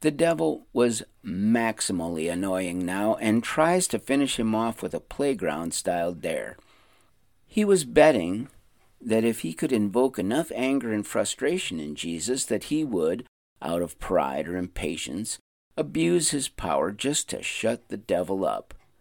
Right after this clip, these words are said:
But Jesus refused again. You see, physical duress, fear, impatience, pride, anger, and frustration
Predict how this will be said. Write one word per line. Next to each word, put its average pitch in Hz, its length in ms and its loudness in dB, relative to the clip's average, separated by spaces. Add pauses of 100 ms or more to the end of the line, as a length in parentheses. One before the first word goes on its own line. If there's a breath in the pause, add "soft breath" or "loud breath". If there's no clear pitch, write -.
(360)
But - 160 -8
Jesus 76 480 -6
refused 92 520 -4
again. 147 580 2 (1000 soft breath)
You 135 60 -8
see, 160 120 -4
physical 175 520 2
duress, 110 840 0
fear, 113 500 0
impatience, 104 520 -2
pride, 107 480 0
anger, 104 500 -2
and 85 140 -12
frustration 101 840 0